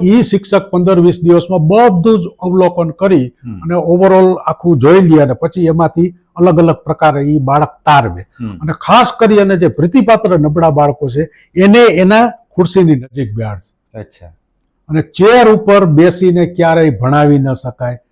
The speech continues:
Speaker 2: હમ.
Speaker 1: આ એક શિક્ષક સત્તાની મોટામાં મોટી ખામી.
Speaker 2: બરાબર.
Speaker 1: મોટા ભાગના આમ તમે ભણાવો, કોઈ દી બાળકને ન આવડે.
Speaker 2: હમ.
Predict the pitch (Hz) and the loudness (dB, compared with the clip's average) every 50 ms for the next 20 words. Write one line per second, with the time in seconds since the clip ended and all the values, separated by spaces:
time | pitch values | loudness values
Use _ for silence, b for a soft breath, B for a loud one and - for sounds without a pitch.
0 | _ _ 107 95 85 _ _ _ - 143 147 147 151 147 143 - - - 151 147 | _ _ -20 -20 -20 _ _ _ -6 -2 0 2 2 0 0 -2 -4 -6 -6 -6
1 | - 165 139 - - - 139 - _ - 139 127 127 123 123 131 123 - 127 120 | -2 -6 -6 -6 -6 -12 -12 -12 _ -10 -10 -8 -8 -8 -8 -10 -10 -8 -10 -8
2 | 117 117 110 - 110 101 _ - 117 101 95 98 _ _ _ _ _ _ _ _ | -8 -10 -10 -12 -14 -16 _ -16 -16 -16 -16 -18 _ _ _ _ _ _ _ _
3 | _ _ 110 101 101 127 151 147 - 175 160 147 151 151 139 147 143 139 143 160 | _ _ -14 -12 -6 -4 -4 -2 0 2 2 4 4 2 2 0 -2 0 0 0
4 | 156 147 - 156 147 143 117 110 151 160 160 156 147 139 131 - - - 185 196 | 0 -2 -2 -2 -2 -2 -2 -2 -2 0 0 0 -2 -2 -6 -10 -4 0 2 4
5 | 202 208 208 208 208 208 208 202 202 190 175 156 160 180 175 147 151 151 147 143 | 4 6 6 6 6 6 6 4 4 4 4 2 4 2 2 2 2 -2 -2 -4
6 | - 131 127 123 123 123 117 110 107 95 _ _ _ _ _ _ 104 104 101 95 | -6 -8 -14 -14 -14 -14 -14 -16 -16 _ _ _ _ _ _ _ -16 -14 -14 -14
7 | 90 82 | -16 -18